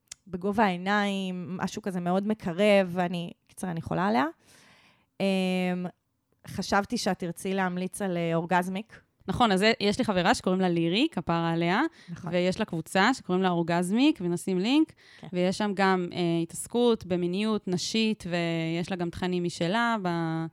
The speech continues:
Speaker 1: והיא עושה דברים גם עם דר עופר, שאני חולה עליו.
Speaker 2: נכון, והיא גם יש לה את הטיקטוק שלה, אז, אה,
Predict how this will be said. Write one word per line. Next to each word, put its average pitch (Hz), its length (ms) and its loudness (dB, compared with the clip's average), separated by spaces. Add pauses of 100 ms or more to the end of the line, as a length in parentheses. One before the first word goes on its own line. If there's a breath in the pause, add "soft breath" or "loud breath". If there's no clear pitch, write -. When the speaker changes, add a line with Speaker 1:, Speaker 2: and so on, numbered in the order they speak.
Speaker 1:
והיא 185 140 -2
עושה 156 180 -4
דברים 175 280 -4
גם 170 120 -2
עם 156 100 -4
דר 156 120 0
עופר, 196 380 0
שאני 190 280 -8
חולה 190 340 -2
עליו. 185 260 -4
Speaker 2:
נכון, 202 680 2
והיא 170 120 -2
גם 170 120 0
יש 170 140 -4
לה 185 60 -2
את - 80 -6
הטיקטוק - 480 0
שלה, 196 280 6
אז, 170 160 -2
אה, 175 160 2